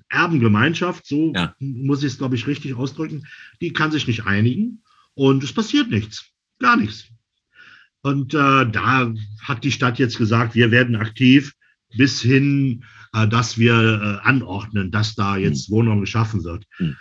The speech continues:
Speaker 1: Das warten wir mal ab, was da jetzt
Speaker 2: Ja, das
Speaker 1: passiert.
Speaker 2: neue Baulandmobilisierungsgesetz, ähm, vom Heimatministerium hat ja da auch ein bisschen, ähm, die,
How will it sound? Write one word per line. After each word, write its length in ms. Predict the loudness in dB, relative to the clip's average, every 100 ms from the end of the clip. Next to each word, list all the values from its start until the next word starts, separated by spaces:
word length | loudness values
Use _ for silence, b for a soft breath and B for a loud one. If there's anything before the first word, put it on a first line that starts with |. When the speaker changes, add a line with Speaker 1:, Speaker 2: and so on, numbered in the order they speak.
| B
Speaker 1:
Das 520 | -18 -14 -6 -4 -2
warten 280 | -2 -4 0
wir 120 | 0
mal 160 | 0 0
ab, 220 | -2 -2 -4
was 140 | -6
da 80 | 0
jetzt 160 | 0 4
Speaker 2:
Ja, 80 | 4
das 100 | 4
Speaker 1:
passiert. 140 | 4
Speaker 2:
neue 160 | 6 4
Baulandmobilisierungsgesetz, 1700 | 2 0 0 -2 -2 -2 -2 0 0 0 -4 -4 -2 -2 -2 -4 -4
ähm, 320 | -2 0 0 -2
vom 360 | -2 0 0
Heimatministerium 1200 | 0 0 0 -2 0 0 -2 0 2 4 2 2
hat 200 | 0 -2
ja 220 | -2 -4 -6 b b b
da 220 | 0 2 2
auch 240 | 0 0
ein 100 | -2
bisschen, 480 | -2 -4 -2 0 -2
ähm, 260 | 0 2 4
die, 460 | 6 8 8 6